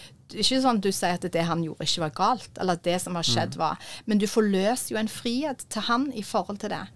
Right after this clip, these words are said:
Speaker 2: Mm.
Speaker 1: Eh, og det er jo veldig sterkt. Eh, og hvis vi ser på prinsippet generelt i forhold til hva, hva tilgivelsen gjør, at det, det frigjør oss egentlig fra skam, eh, det frigjør oss fra s-, skyldfølelse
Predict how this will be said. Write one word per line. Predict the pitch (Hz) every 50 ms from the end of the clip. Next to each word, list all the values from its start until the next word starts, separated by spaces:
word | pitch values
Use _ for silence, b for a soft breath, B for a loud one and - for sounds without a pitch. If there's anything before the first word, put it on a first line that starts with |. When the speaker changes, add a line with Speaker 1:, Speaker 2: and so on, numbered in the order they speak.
| b b b
Speaker 2:
Mm. | 120 117 110 110 117 131 151 -
Speaker 1:
Eh, | 214 208 202 190 190 185 - - - _ _ -
og | 226 214 202
det | - 233 247
er | 269 262 240 202
jo | 190 185
veldig | 147 - - - 190 -
sterkt. | - - - 185 - - - - - - - - b b b b b b b b b b _ _ -
Eh, | 214 208 208 -
og | - 220
hvis | 233 233 -
vi | 247 233
ser | - - 254 240 247
på | - - 233
prinsippet | - - 240 - - - 269 - - 254 -
generelt | - 214 220 226 240 254 247 240 190 - - - - - - - -
i | 208
forhold | 196 - 208 180 185 185 -
til | 202 -
hva, | - - 202
hva | - - 208 196 - - - -
tilgivelsen | - 226 208 202 214 220 220 208 - - 214
gjør, | 208 214 233 233 196
at | - - -
det, | 202 196 - 196
det | 196 208 -
frigjør | - - - - 202 175 165 165 170 - 247
oss | 269 262 -
egentlig | 214 208 202 - 214 214 202
fra | - - - 190 180 196 202 226 B B B B -
skam, | - - - - - - 156 165 214 247 330 339 - - - _ _ _ _ _ _ _ _ _ _ -
eh, | 220 208 196 190
det | 202 208 -
frigjør | - - - 180 175 160 - 208 226 247
oss | 240 -
fra | - - 202 175 117 101 143
s-, | 170 - - _ - -
skyldfølelse | - - - - 202 151 139 156 - - 185 190 220 254 269 - - 311 302 277